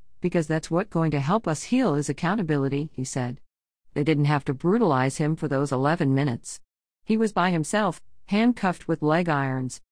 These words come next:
What possible threat could he have posed?" Ugo told reporters that her son had struggled with mental illness since his time as a senior at Freeman High School, in the county's West End, and that on March third, he experienced what Crudies described as a mental health stress episode,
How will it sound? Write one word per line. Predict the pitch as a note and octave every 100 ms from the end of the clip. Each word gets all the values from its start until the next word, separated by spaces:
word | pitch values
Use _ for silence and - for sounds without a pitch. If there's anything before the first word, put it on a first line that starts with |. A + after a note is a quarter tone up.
| _ _ _
What | D#3+ -
possible | E3+ F3+ F3 D3+
threat | C#3 D#3 D3+ -
could | G3+ F#3+
he | A#3
have | C4 -
posed?" | C4 C4 D#3 C#3+ - - _ _ _ _ _ _ _ _ _ _ _ _ -
Ugo | E4 A3+
told | E3 D#3+ C#3
reporters | C#3 C3+ D3+ C#3 C#3 C#3
that | C3+
her | C#3+
son | C3+ E3 D#3
had | C#3+ C3+
struggled | - - G3 F3+ C3
with | C3+ C#3
mental | D3+ G#3 C#3
illness | - F3+ F3 D#3
since | D3+ D3+
his | D3+ -
time | D3+ C#3+ F3+
as | E3
a |
senior | D3 F3 G3 F#3
at | C3+
Freeman | - F3+ G3+ F3+
High | D#3 F3+
School, | - - D#3+ E3+ - -
in | E3
the | D3
county's | E3+ F#3 G#3+ D3+
West | D3 D#3+ -
End, | E3 F3 C#3
and | C#3
that | C#3+ D3+
on | C#3
March | C#3+ E3+ -
third, | - G3 C#3+ - - -
he | G3+ E3
experienced | - - F3+ D#3+ C#3 -
what | D3 -
Crudies | - B3+ D#3+ B2+
described | C#3+ - E3+ D3 C#3+
as | C#3+
a | C#3
mental | D3 G#3+ F#3 C3+
health | F3+ C4 -
stress | - D#3 C#3+
episode, | C3 B2+ C3 C3+ C3+